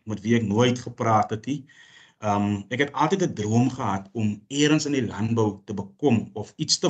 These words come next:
word in die landbou. En ek dink dit is, dit is baie hoër as net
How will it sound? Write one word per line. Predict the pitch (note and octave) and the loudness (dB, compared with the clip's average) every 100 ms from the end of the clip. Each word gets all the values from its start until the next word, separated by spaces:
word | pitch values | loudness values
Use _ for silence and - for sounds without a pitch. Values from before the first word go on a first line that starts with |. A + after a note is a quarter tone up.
| A2+ | -2
word | G2 A#2 A#2 | 2 2 2
in | B2 | -2
die | B2 | -2
landbou. | F2+ F#2 G#2+ G2 F#2+ - _ _ _ - | -2 -2 -2 -2 -4 -10 _ _ _ -2
En | B2 B2 A#2+ A2+ - _ _ G2 _ _ - | 2 6 6 4 -4 _ _ -20 _ _ -12
ek | G#2+ | -6
dink | B2+ C3 | 0 0
dit | A2 G#2+ | 0 -2
is, | A#2 - - _ _ _ | -2 -2 -6 _ _ _
dit | G2+ | -4
is | A2+ A2+ | -2 -2
baie | G#2 G2+ | -4 0
hoër | A#2+ G2+ A2 A2+ A2 | 2 4 4 2 -2
as | - | -2
net | G#2+ G#2 | -2 -2